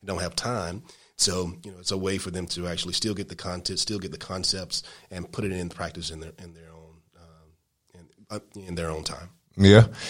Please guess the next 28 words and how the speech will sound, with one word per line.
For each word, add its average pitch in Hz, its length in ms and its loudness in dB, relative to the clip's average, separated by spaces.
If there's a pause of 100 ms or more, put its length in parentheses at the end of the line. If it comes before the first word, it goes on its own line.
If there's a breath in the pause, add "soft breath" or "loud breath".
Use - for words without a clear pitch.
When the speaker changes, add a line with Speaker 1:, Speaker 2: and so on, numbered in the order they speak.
(160 loud breath)
Speaker 2:
that's 90 160 8
pretty 87 220 10
good. 73 260 8
That's 78 140 6
pretty 80 200 6
good, 80 220 6
man. 73 180 4
I 71 80 4
love 78 360 8
it. 82 220 8
I 78 100 4
love 80 360 8
what 76 180 4
you're 69 140 2
doing 80 280 6
and 69 120 6
everything. 69 440 2 (360 loud breath)
And 92 140 10
we 151 80 12
need 104 220 8
more 80 260 8
of 67 220 6
that. - 200 -2 (680)
So, - 680 12
you 117 120 10
know, 110 120 12
for 92 140 8 (100)
our 113 160 12